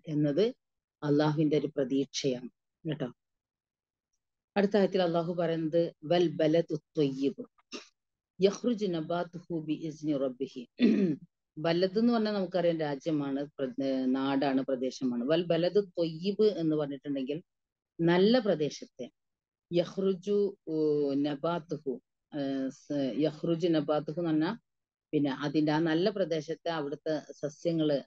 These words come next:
ഏഹ്, പുറത്തു കൊണ്ടുവരുന്നു, ബി ഇസ്നി റബ്ബിഹി. ആ, ആ, സസ്യങ്ങൾ അതിന്റെ നാഥന്റെ അനുമതിയോടുകൂടി ന-, നല്ല പ്രദേശത്തെ സസ്യങ്ങള്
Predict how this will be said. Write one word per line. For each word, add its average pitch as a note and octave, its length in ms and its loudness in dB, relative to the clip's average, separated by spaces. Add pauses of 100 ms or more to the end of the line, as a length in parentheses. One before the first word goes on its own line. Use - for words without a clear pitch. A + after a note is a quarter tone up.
(140)
ഏഹ്, C3+ 260 -2
പുറത്തു - 380 -4
കൊണ്ടുവരുന്നു, B2+ 560 0
ബി C3+ 220 -4
ഇസ്നി C#3+ 360 0
റബ്ബിഹി. A#2+ 460 -4 (640)
ആ, D#3 80 -2 (260)
ആ, D3+ 180 -2
സസ്യങ്ങൾ F3 580 -2
അതിന്റെ D#3 360 -2 (100)
നാഥന്റെ D3+ 640 -4 (200)
അനുമതിയോടുകൂടി D3 1300 -2 (260)
ന-, C3 160 -2
നല്ല C3+ 280 2
പ്രദേശത്തെ C3+ 760 -4
സസ്യങ്ങള് C3+ 640 -2